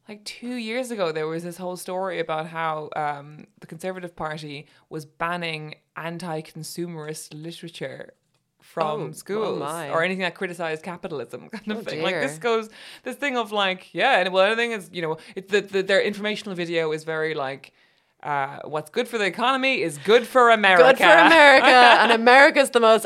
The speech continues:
Speaker 2: ass-kickingest country in the world.
Speaker 1: Yeah.
Speaker 2: And yeah, and I mean, it, it, it also kind of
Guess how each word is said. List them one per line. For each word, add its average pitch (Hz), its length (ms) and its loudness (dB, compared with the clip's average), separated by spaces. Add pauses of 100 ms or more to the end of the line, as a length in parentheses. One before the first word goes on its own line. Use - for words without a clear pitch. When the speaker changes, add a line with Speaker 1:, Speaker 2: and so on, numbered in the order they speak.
Speaker 2:
ass-kickingest 302 840 4
country 302 480 4
in 330 120 4
the 370 60 6
world. 220 840 8
Speaker 1:
Yeah. - 180 -10
Speaker 2:
And 214 340 2
yeah, 247 420 4
and 269 120 4
I 302 60 4
mean, 302 180 2
it, 285 120 0
it, - 240 -2
it 254 140 2
also 277 280 0
kind 220 240 -4
of 190 320 -8